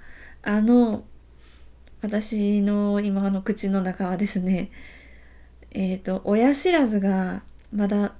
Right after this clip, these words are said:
残ってるんですけど、生えてるんですけど、もう腫れてってですね、非常に痛い。<laughs> まあ、何回か繰り返してまして、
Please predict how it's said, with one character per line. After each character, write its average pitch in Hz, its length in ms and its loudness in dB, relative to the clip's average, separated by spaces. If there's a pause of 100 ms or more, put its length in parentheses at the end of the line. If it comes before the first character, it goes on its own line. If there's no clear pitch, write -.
残 240 240 0
っ 277 60 -6
て 247 220 0
る 240 100 8
ん 214 80 2
で 196 100 4
す - 120 -8
け 180 140 -4
ど、 185 380 -4
生 214 120 -2
え 196 80 0
て 226 200 -2
る 240 120 4
ん 214 60 0
で 190 100 0
す - 120 -8
け 180 120 -6
ど、 185 340 -6 (1040)
も 240 460 4
う 254 40 0
腫 269 220 0
れ 277 160 4
て 262 240 0
っ 262 100 -8
て 208 200 0
で 208 100 4
す 208 240 -2
ね、 185 600 -2
非 254 240 0
常 254 320 4
に 240 360 2
痛 196 320 0
い。 190 180 -2 (1160)
<laughs> - 1000 -12
ま 196 120 -2
あ、 - 20 2
何 285 340 4
回 359 300 4
か 214 320 0
繰 240 120 2
り 226 120 2
返 233 260 2
し 240 80 -6
て 226 200 -4
ま 220 180 2
し - 80 -10
て、 175 520 -6